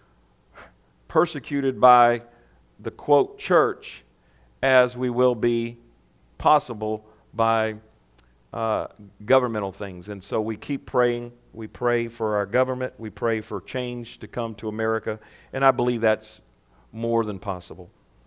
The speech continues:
There is a level of persecution in America that has begun, but it is nowhere near, it's nowhere near the example that we see in the book of Acts.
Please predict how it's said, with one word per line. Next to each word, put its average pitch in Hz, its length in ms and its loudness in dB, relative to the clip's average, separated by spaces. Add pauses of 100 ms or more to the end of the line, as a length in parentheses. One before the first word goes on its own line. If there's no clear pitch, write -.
(300)
There 123 160 2
is 139 120 2
a 151 40 8
level 143 300 8
of 131 80 -4
persecution 135 600 -4
in 120 100 -2
America 123 560 2 (260)
that 110 120 -2
has 104 120 -4
begun, 127 580 0 (320)
but 120 140 0
it 117 100 0
is 104 160 -6
nowhere 139 500 4
near, 139 540 -2 (840)
it's - 160 -10
nowhere 135 260 2
near 143 380 0
the 117 120 -2
example 113 640 -2
that 110 140 -4
we 117 100 -4
see 120 220 -6
in 110 80 -4
the 107 60 -2
book 107 180 -4
of 104 100 -2
Acts. - 460 -2